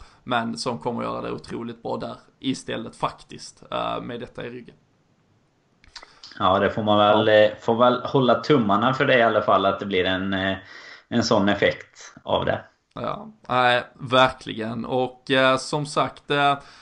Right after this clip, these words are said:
Speaker 1: uppsnack, allt som, eh, händer inför den där Southampton-matchen, det kommer ni följa bäst på L F C punkt nu istället. Ni kan hänga med i våra sociala kanaler såklart. Eh,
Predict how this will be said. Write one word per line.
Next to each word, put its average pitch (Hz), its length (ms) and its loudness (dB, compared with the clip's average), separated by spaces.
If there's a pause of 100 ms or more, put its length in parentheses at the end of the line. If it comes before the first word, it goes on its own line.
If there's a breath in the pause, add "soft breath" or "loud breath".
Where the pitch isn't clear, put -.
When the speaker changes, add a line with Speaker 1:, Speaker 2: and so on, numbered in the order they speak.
(160 loud breath)
Speaker 1:
uppsnack, 175 600 0
allt 170 220 -4
som, 160 260 -4
eh, 156 60 0
händer 147 680 -4
inför 139 600 0
den 135 140 -4
där 131 120 0
Southampton-matchen, 127 1300 -4
det 131 240 -4
kommer 127 260 -12
ni 127 100 -10
följa 127 340 -6
bäst 120 460 -10
på 120 320 -2
L 127 160 -6
F 120 80 -8
C 123 200 -6
punkt 123 180 -12
nu 123 200 -6
istället. 127 760 -6
Ni 120 100 -12
kan 120 120 -10
hänga 123 180 -10
med 120 200 -6
i 123 40 -6
våra 120 240 -6
sociala 123 480 -8
kanaler 117 500 -6
såklart. 120 600 -8
Eh, 127 200 0